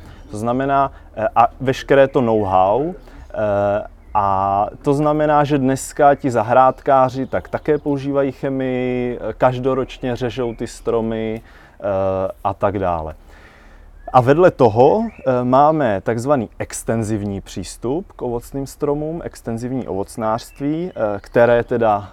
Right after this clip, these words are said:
reprezentuju já, eh, a kde hlavním cílem je, aby se, eh,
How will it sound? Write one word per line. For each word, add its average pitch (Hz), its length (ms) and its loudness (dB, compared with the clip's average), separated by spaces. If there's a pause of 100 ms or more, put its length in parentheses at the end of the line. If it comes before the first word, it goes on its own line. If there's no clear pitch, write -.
reprezentuju 110 840 -6
já, 95 360 -4 (400)
eh, 95 340 -4
a 104 140 2
kde 147 580 0
hlavním 151 520 0
cílem 147 440 -2
je, 110 300 -2
aby 120 260 -4
se, 143 420 0 (260)
eh, - 40 -8